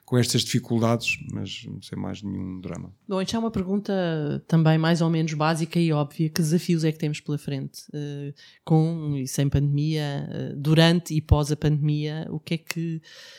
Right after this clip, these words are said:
Speaker 2: o que é que se espera, eh, numa perspectiva de futuro de um serviço de urgência no nosso hospital?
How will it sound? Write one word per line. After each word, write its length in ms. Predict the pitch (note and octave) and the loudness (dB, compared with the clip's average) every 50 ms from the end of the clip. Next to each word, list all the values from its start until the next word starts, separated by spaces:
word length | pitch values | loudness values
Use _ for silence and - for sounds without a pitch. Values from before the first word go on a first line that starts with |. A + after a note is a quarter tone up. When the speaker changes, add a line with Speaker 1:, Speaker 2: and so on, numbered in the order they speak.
| - _ _ | -20 _ _
Speaker 2:
o 100 | - D#3+ | -6 -6
que 160 | - - - E3 | -6 -2 -2 -2
é 60 | D#3+ | -2
que 800 | - _ - - F3 F3 F3 F3 E3+ E3+ E3+ E3 E3 E3 E3 E3 | -2 _ -2 0 0 2 2 0 0 0 0 0 0 -2 -2 0
se 180 | - - - | 2 4 4
espera, 640 | - - - - F3 E3 E3 E3 E3 E3+ F3 F#3 F#3+ - _ _ _ _ _ | 4 4 6 6 6 6 6 4 4 2 0 -4 -8 -12 _ _ _ _ _
eh, 540 | - D#3+ D#3+ D#3 D3+ D3+ D3 D3 D3 D3+ - | -2 0 2 2 2 2 2 0 0 -2 -2
numa 360 | - D3+ D3+ D#3 D#3 D#3+ D#3+ D#3 | -2 -2 0 2 4 4 4 4
perspectiva 480 | D#3 - - E3+ D3+ - E3+ D3+ D#3+ | 2 4 6 6 6 6 6 6 4
de 80 | D3+ - | 4 2
futuro 560 | - - - _ - D#3+ D#3+ E3 D#3 D3+ D#3+ - - _ _ _ _ _ _ _ _ | -2 -12 -14 _ 0 4 4 4 4 4 2 -2 -6 _ _ _ _ _ _ _ _
de 260 | - D3 C#3 C#3+ D3+ D#3 | -10 -10 -6 -4 -2 0
um 140 | D#3+ D#3 | 2 2
serviço 500 | - - - D#3+ D3 C#3 D3+ D3+ D3+ - | 0 2 2 2 2 4 2 2 0 0
de 80 | - D3+ | 0 0
urgência 680 | C#3+ C3+ C#3 C3+ C3 C3 C3 - - C#3+ C3+ D3 D3+ - _ _ - - | 2 2 0 0 -2 -2 -4 -6 -6 -6 -6 -6 -8 -12 _ _ -12 -8
no 260 | C3+ C3+ C3+ C3+ C3+ | -6 -6 -4 -4 -4
nosso 220 | C3+ B2+ - - | -4 -4 -6 -8
hospital? 320 | C3+ - C#3+ A#2+ - - | -8 -8 -10 -12 -12 -14